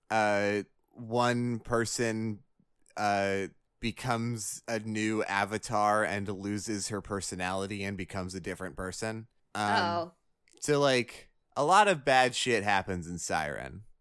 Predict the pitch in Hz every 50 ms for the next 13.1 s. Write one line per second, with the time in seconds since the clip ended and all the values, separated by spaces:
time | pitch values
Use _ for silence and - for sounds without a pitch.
0 | _ _ _ _ _ _ _ _ _ _ _ _ _ _ - 220 202 202 196 160
1 | 156 160 _ _ _ _ _ _ - - 110 110 107 - - 117 - 143 143 139
2 | - - _ _ _ _ _ - - - - 202 208 233 247 202 185 170 160 143
3 | 135 131 120 123 131 131 120 117 - - 127 123 110 - 123 127 117 110 104 92
4 | - - - - - _ _ _ _ _ - 202 226 247 202 175 170 160 151 143
5 | - - 143 127 110 - 120 113 107 101 - - - - - - - _ _ _
6 | _ _ - - - 131 123 139 147 147 147 147 151 160 147 120 117 117 110 -
7 | 131 113 110 113 113 113 113 120 107 107 98 98 90 - 98 98 101 95 98 101
8 | 69 95 - 107 98 92 92 92 95 101 104 101 104 104 - 78 95 92 90 90
9 | 92 90 87 _ _ _ _ _ _ _ _ _ _ _ _ _ - 147 151 139
10 | 127 113 131 123 117 113 110 104 107 104 98 95 92 - - 104 92 87 87 85
11 | 85 85 82 80 80 82 82 82 85 - 90 92 95 104 101 101 98 - - -
12 | 110 92 90 - - 92 87 78 85 85 87 82 82 82 80 82 80 73 71 69
13 | -